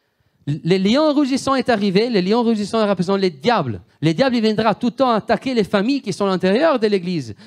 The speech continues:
Il voudra tout le temps détruire les familles qui sont à l'intérieur de l'église. Dans ce moment-là, le lion est arrivé pour attaquer la famille de Samson. Lorsque Samson était avec ses parents, voyez,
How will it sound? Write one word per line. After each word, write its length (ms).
Il 80
voudra 220
tout 80
le 80
temps 120
détruire 400
les 120
familles 320
qui 80
sont 100
à 60
l'intérieur 480
de 80
l'église. 340
Dans 140
ce 100
moment-là, 300
le 100
lion 220
est 140
arrivé 260
pour 160
attaquer 260
la 120
famille 300
de 120
Samson. 400
Lorsque 260
Samson 480
était 420
avec 240
ses 140
parents, 300
voyez, 340